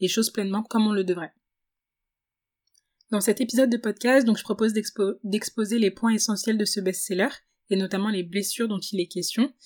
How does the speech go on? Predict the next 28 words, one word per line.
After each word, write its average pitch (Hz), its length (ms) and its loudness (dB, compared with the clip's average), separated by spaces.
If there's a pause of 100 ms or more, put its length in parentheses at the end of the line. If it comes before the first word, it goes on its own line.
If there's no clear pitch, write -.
(260)
et 196 100 6
je 190 80 -4
vous 196 100 -6
invite 208 220 -2
de 240 60 2
toute 214 160 -4
façon 208 260 0
à 233 80 2
le 196 80 2
lire 208 240 -2
pour 196 120 -4
en 185 60 -4
capter 190 280 -4
toutes - 180 -8
les 233 80 6
nuances 214 300 4
et 202 40 -2
subtilités, - 680 -4 (380)
notamment 226 400 4
parce 233 200 2
qu'il 220 100 -2
y - 0 -
a 196 40 4
aussi 196 180 0
une 220 80 8
dimension 202 460 0
où 220 100 4
les, 190 160 0